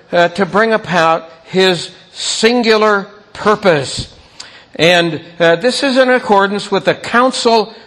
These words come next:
of His will. Uh, and, uh, so, uh, God, uh, we would say, is His own counselor. He needs no one, uh, to give him counsel with regard,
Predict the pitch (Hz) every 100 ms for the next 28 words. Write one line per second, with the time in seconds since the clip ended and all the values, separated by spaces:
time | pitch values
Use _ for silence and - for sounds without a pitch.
0 | - 160 175 147 190 175 143 131 135 175
1 | 208 185 139 107 80 - - - - _
2 | - 139 147 - 156 151 151 - 135 135
3 | - 196 185 165 - - - - - 160
4 | 160 151 240 269 254 196 165 - - 170
5 | 175 175 190 214 196 - 190 175 180 180
6 | 247 269 214 - 240 233 202 226 208 220
7 | 214 214 - 233 254 - 233 190 180 123
8 | - - - - - _ - 233 247 240
9 | 240 202 247 233 170 190 196 254 262 202
10 | 160 175 202 156 - - - 170 170 175
11 | 190 147 254 247 185 208 185 - - 147
12 | 147 - 151 156 151 - - - 165 196
13 | 185 208 175 170 170 175 180 170